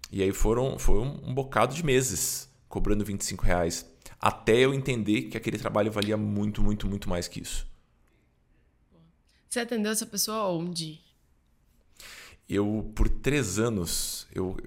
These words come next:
Speaker 1: quando eu falo essa história, eu lembro do cheiro do lugar. Eu atendi no Starbucks da Santos com a Campinas, em São Paulo. Aquele era meu escritório,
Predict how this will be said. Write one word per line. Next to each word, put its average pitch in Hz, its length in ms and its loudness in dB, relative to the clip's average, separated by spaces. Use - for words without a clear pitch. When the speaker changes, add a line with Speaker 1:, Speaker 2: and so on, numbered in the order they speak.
Speaker 1:
quando - 160 2
eu 107 60 4
falo 120 340 8
essa 123 140 0
história, 110 320 4
eu - 20 4
lembro 107 240 0
do - 80 -4
cheiro 107 320 0
do 113 80 -2
lugar. 107 340 2
Eu 104 140 2
atendi 107 800 -2
no 107 200 0
Starbucks 101 600 0
da 107 140 0
Santos 110 280 -4
com 113 60 0
a - 20 2
Campinas, 82 560 -4
em 87 60 -10
São 87 180 -4
Paulo. - 320 4
Aquele 101 340 -2
era 107 60 2
meu 104 140 2
escritório, 95 640 -2